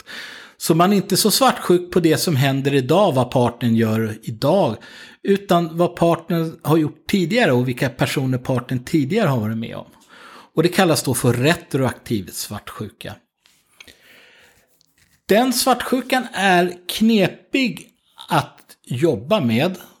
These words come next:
Forskningen kring den är väldigt liten. Det finns väldigt lite forskning kring det, och det finns de som hävdar att det finns en koppling till det man kallar för O C D.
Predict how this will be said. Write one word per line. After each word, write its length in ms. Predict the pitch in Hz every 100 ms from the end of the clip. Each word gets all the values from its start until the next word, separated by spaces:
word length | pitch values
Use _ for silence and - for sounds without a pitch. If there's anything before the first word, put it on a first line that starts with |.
| _ _ _ _ - - - - _ _
Forskningen 840 | - - 196 - - 233 262 240 202
kring 560 | - 151 143 139 131
den 320 | 127 127 127 123
är 460 | 143 127 127 180 -
väldigt 400 | 147 113 117 -
liten. 600 | 170 143 117 - 180 135
Det 60 |
finns 280 | 131 220 180
väldigt 220 | 135 127
lite 360 | 156 139 - 131 - - -
forskning 440 | - 123 - 123
kring 420 | - 131 143 147
det, 160 | 120 120
och 300 | 160 120 - - - - - - - - - - _ _ 254 - _ _ _ _ _ -
det 100 | 180
finns 420 | - 214 214 -
de 160 | 175
som 180 | 160 156
hävdar 580 | 131 185 151 151 175 196
att 400 | 151 156 131 -
det 80 | 151
finns 300 | - 139 131
en 120 | 127
koppling 580 | - 156 - - 135 127
till 100 | 123
det 80 | 117
man 140 | 120
kallar 180 | 127 117
för 220 | - 123
O 120 | 123
C 180 | 107 123
D. 460 | 117 127 180 160